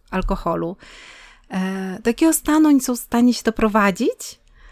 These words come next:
Bo, e, rządzi nimi nauk. I tak samo z osobami uzależnionymi od seksu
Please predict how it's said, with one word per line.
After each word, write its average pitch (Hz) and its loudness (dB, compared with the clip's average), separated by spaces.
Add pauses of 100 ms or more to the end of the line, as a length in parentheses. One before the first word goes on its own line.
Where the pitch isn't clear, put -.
(380)
Bo, 196 -2
e, 185 -6
rządzi 214 2
nimi 220 6
nauk. 190 2 (120)
I 269 -8
tak 330 0
samo 381 4
z - -8
osobami 311 2
uzależnionymi 247 4
od 226 -4
seksu 196 -6